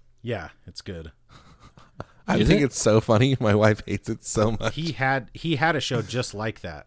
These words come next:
Speaker 1: for a while.
Speaker 2: Uh-huh.
Speaker 1: Um, I mean, it's, it, and it was with that same guy, Adam Egert, I think is
Speaker 2: Uh-huh.
Speaker 1: his name.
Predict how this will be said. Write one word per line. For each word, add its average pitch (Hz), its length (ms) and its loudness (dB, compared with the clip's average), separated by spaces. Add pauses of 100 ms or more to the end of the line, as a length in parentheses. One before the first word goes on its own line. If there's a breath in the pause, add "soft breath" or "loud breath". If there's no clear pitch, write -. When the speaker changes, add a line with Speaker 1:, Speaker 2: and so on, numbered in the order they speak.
Speaker 1:
for - 220 -14
a 90 60 -10
while. 82 520 -12 (380)
Speaker 2:
Uh-huh. 87 320 0 (120)
Speaker 1:
Um, 87 400 -10
I 110 60 -10
mean, 110 120 -4
it's, 95 120 -6
it, 123 240 -4
and 120 80 -8
it 120 180 -6
was 101 160 -6
with 117 260 -4
that 95 180 -8
same 98 260 -8
guy, 92 180 -8
Adam 95 580 -8
Egert, 107 580 -12 (280)
I 113 60 -16
think - 180 -6
is 87 60 4
Speaker 2:
Uh-huh. 80 160 0
Speaker 1:
his 90 80 -6
name. 101 240 -12